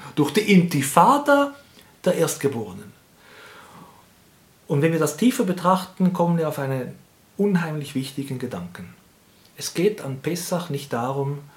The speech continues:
die Juden aus Ägypten zu befreien. Es geht an Pessach darum, alle aus Ägypten zu befreien. Es geht darum, die Ägypter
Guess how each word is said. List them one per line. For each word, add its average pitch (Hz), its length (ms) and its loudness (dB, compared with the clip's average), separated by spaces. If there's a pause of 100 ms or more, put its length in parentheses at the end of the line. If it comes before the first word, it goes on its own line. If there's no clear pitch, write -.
(140)
die 123 80 -4
Juden 135 300 -4
aus 127 220 -10
Ägypten 113 440 -12
zu 107 120 -12
befreien. 90 500 -12 (1000)
Es - 160 -10
geht 135 180 -4
an 117 140 -8
Pessach 127 400 -6
darum, 117 540 -6 (680)
alle 147 300 -2 (400)
aus 123 180 -8
Ägypten 113 380 -10
zu 104 100 -10
befreien. 98 580 -12 (320)
Es - 100 -16
geht 127 260 -6
darum, 165 480 0 (260)
die 151 100 0
Ägypter - 640 0